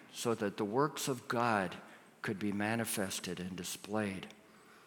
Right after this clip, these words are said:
You and I tend to think that it would be a great gift if we could, uh, be in Job's position at the end of the book. You know, we, we want to jump from the chapter, uh, one, verse three, to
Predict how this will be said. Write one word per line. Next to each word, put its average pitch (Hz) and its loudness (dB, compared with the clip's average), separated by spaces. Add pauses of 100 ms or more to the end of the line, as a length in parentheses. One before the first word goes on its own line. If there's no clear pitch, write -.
(520)
You 196 6
and 202 4
I 156 10
tend 147 4
to 127 8
think 131 6
that 123 8
it 120 6
would 113 2
be 110 4
a 101 6
great 147 6
gift 156 6
if 107 0
we 127 6
could, 107 4 (420)
uh, 107 4 (720)
be 143 8
in 127 8
Job's 135 8
position 139 8
at 131 6
the 131 8
end 202 6
of 208 4
the 123 2
book. 95 2 (800)
You 120 0
know, 123 8
we, 127 8
we 143 8
want 156 12
to 143 8
jump 139 8
from 135 4
the 123 2 (240)
chapter, 143 8 (240)
uh, 120 8
one, 165 10 (640)
verse 139 6
three, 151 8 (440)
to 123 4